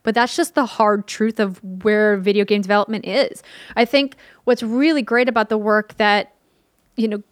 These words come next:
organizations like Able Gamers are doing is that they're working with developers from the get-go saying, "Hey, let us show you the tools that you can use to add these in at the beginning to save yourself the headache and the expense of trying to make your game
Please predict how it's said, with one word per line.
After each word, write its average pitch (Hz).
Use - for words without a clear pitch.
organizations 233
like 202
Able 208
Gamers 208
are 202
doing 247
is 220
that 208
they're 220
working 240
with 214
developers 208
from 208
the 190
get-go 185
saying, 190
"Hey, 214
let 220
us 294
show 247
you 202
the 208
tools 254
that 202
you 208
can 247
use 220
to -
add 226
these 233
in 214
at 208
the 214
beginning 202
to 220
save 277
yourself 226
the 214
headache 214
and 208
the 208
expense 240
of 202
trying 220
to 220
make 208
your 202
game 196